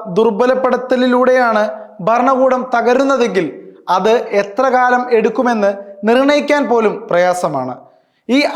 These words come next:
അനിശ്ചിതത്വം കൂടുതൽ കാലം രാജ്യത്തെ അസ്ഥിരപ്പെടുത്താൻ ഇടയാക്കും. മൂന്നാമതായി അധികാര കൈമാറ്റം. ഭരണമാറ്റത്തിൽ നിലവിലുള്ള അധികാര ഘടനകളെ അട്ടിമറിക്കുകയും പുതിയൊരു സംവിധാനം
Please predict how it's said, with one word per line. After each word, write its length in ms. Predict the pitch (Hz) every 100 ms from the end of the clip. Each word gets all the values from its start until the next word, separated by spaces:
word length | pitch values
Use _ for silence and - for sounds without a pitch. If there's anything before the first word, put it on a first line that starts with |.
| 220
അനിശ്ചിതത്വം 720 | 254 277 - 294 277 277 208 - - -
കൂടുതൽ 360 | 233 247 269 285 285
കാലം 260 | 269 254 254 240 208
രാജ്യത്തെ 520 | 220 226 226 254 254 247 - - - 220
അസ്ഥിരപ്പെടുത്താൻ 800 | 220 - 294 285 240 202 185 156 - 170
ഇടയാക്കും. 440 | 170 156 131 - - - _ _ _ _ _ 170
മൂന്നാമതായി 640 | 190 208 240 247 254 240 247 - 190
അധികാര 460 | 180 214 233 233 226 226 226
കൈമാറ്റം. 540 | 196 196 165 139 131 127 - _ _ _ -
ഭരണമാറ്റത്തിൽ 800 | 180 247 285 311 302 269 233 254 262 220
നിലവിലുള്ള 480 | 247 262 269 269 254 247 - - - 208
അധികാര 440 | 214 262 247 277 285 247
ഘടനകളെ 440 | 240 233 220 208 208 -
അട്ടിമറിക്കുകയും 840 | 208 - 277 247 220 202 175 156 135 - - - _
പുതിയൊരു 360 | 180 196 233 247 247
സംവിധാനം 520 | 226 226 240 247 233